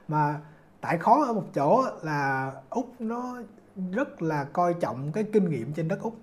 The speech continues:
nghĩa là phải giống như là made in Australian, Australia, made in Australia mới được.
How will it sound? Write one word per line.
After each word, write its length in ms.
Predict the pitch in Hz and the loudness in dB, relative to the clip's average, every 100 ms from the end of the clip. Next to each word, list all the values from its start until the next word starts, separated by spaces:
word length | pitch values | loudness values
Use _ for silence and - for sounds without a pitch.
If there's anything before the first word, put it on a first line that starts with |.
| - - | -18 -8
nghĩa 140 | 131 | -6
là 140 | 165 117 | -4 -6
phải 300 | - 156 185 | -4 -2 0
giống 180 | 208 226 | 0 0
như 80 | 170 | -2
là 120 | 123 | 0
made 220 | 156 233 - | -2 -2 0
in 200 | 175 165 | 0 2
Australian, 800 | 202 - 175 170 165 165 147 139 - - - - | 0 2 4 6 6 4 2 -6 -12 -18 -10 -4
Australia, 520 | 196 190 160 151 147 139 160 | -2 2 2 4 4 2 0
made 140 | 208 - | -2 0
in 120 | 175 | 0
Australia 500 | 190 - 165 160 156 147 | 0 0 2 4 2 2
mới 120 | 180 | 4
được. 220 | 170 139 | 2 2